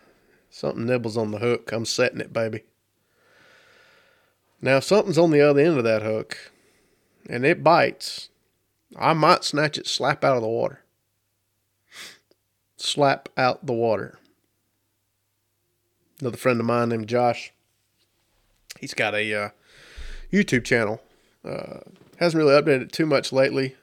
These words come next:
Uh, just kinda life gets in the way, I understand that. But Bearded Ministry, go check it out on YouTube. Um,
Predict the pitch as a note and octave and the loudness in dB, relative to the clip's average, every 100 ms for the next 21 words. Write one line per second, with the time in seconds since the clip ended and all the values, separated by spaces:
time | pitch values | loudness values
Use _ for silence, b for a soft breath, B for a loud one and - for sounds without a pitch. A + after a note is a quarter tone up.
0 | _ - B2 A#2+ A2+ A2+ A2+ - B2+ A#2 | _ -12 -6 -4 -4 -4 -6 -6 -4 0
1 | A#2+ C3 - B2+ C3 B2 C3+ C3 B2+ - | 2 0 -2 -6 -4 0 2 2 -2 -4
2 | B2 A#2+ C#3 D3 C#3 D3 - D#3 D3+ C3 | -4 0 -2 0 -4 -6 -2 0 0 0
3 | C#3 D3+ - D3+ - B B B D3 - | 0 0 -4 -8 -10 B B B 0 2
4 | C3 C3+ B2+ B2 C3 - C#3 C#3 _ _ | 4 6 4 2 -2 0 -2 -4 _ _
5 | b b b b b b - C3 A2+ A2 | b b b b b b -12 -6 -2 -2
6 | G#2+ G2+ | -4 -6